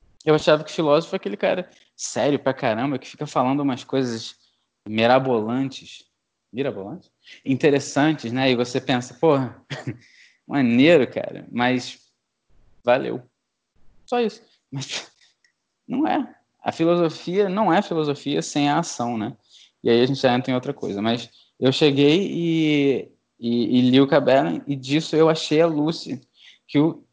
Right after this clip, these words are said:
Teto já tinha falado pra mim há um bom tempo. E eu tinha esse preconceito de que brasileiro,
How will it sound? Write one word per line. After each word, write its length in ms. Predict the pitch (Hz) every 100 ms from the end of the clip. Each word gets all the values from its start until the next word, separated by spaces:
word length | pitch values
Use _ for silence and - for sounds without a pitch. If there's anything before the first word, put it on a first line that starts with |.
| -
Teto 260 | 127 147
já 120 | 156
tinha 200 | 151 143
falado 320 | 139 139 123 135
pra 140 | 151
mim 120 | 139
há 60 | 131
um 100 | 139
bom 200 | 127 151
tempo. 440 | 160 131 202 - _ _ -
E 60 | 147
eu 100 | 151
tinha 180 | 151 175
esse 100 | 170
preconceito 600 | 175 190 196 208 190 139
de 120 | 127
que 240 | - 127
brasileiro, 1000 | 101 113 135 143 135 123 139 185 113 101